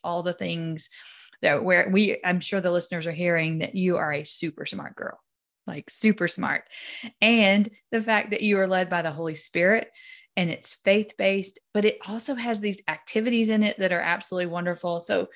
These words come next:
tell us a little bit about, before we get into those, let's talk about your ideal reader. Like, who would go into the store and pick up your book? Or go,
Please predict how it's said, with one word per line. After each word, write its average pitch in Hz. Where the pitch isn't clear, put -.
tell 285
us 440
a 427
little 269
bit 254
about, 175
before 208
we 247
get 220
into 214
those, 170
let's -
talk 262
about 254
your 202
ideal 196
reader. 160
Like, 175
who 339
would 370
go 233
into 226
the 220
store 180
and 175
pick 190
up 185
your 170
book? -
Or 180
go, 180